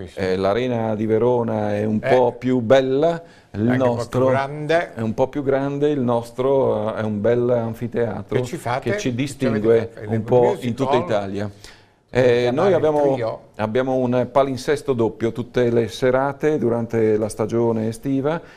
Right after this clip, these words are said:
Speaker 2: un palinsesto che prevede degli spettacoli nel teatro più piccolino, il Teatro Conchiglia, una bella architettura che richiama la Conchiglia,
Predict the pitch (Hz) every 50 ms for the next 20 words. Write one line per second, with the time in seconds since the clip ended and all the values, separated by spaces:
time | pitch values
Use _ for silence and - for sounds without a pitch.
0 | - _ _ - 107 113 120 120 113 - 127 123 120 110 101 139 135 135 - -
1 | 120 120 117 - 113 120 113 123 127 123 123 110 113 110 107 107 107 107 107 -
2 | 113 113 110 104 - - 110 - - 127 127 123 - 117 113 107 113 113 110 107
3 | - - - 117 120 127 127 123 - 113 101 - 117 - - 120 - - 113 113
4 | 131 139 131 113 107 104 107 104 113 110 113 - 107 107 131 131 127 - - 151
5 | 151 123 110 107 101 101 104 104 101 113 110 110 110 - - - 113 - 113 -
6 | - 123 113 107 - - 104 107 107 - - 107 110 110 107 107 - 135 135 131
7 | - 160 147 131 131 131 127 120